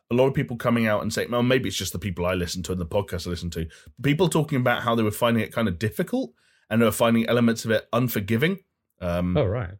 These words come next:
Speaker 2: Okay.
Speaker 1: I think, I wonder if that's being, uh, influenced by, you know, not trying to shoot shots at any partners out there, but the people that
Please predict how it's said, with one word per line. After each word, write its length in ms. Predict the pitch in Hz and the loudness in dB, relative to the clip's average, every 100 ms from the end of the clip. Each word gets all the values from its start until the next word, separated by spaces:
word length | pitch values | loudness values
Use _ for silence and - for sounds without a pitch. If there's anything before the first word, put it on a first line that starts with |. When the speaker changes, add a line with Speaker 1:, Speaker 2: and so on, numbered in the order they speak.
| - | -12
Speaker 2:
Okay. 100 | 110 | -2
Speaker 1:
I 80 | 110 | 0
think, 360 | 131 156 113 113 | 0 0 -2 0
I 80 | 113 | 2
wonder 320 | 113 135 131 | 2 4 2
if 100 | 117 | 2
that's 280 | 117 - - | -2 -2 -4
being, 480 | 120 110 104 101 - | -2 0 -2 -4 -4
uh, 240 | 95 85 - | -4 -4 -2
influenced 500 | 117 113 107 95 - | -2 0 -4 -4 -2
by, 440 | 95 92 92 90 _ _ _ _ _ _ _ - | 2 2 0 -4 _ _ _ _ _ _ _ -10
you 100 | 98 | -6
know, 100 | 90 | -2
not 320 | 107 - - | -2 -2 -6
trying 200 | - 101 | -4 -2
to 160 | 85 - | -4 -6
shoot 260 | - 131 110 | -6 -4 -2
shots 280 | - - 85 | -2 -2 -2
at 80 | |
any 140 | 101 95 | -2 0
partners 400 | 123 120 90 92 | 2 2 2 -4
out 200 | 85 85 | -4 -2
there, 240 | 85 85 - - | -4 -4 -10 2
but 180 | 123 117 | 4 4
the 80 | 117 | 2
people 380 | 151 - 117 104 | 2 2 2 2
that 180 | 95 | 0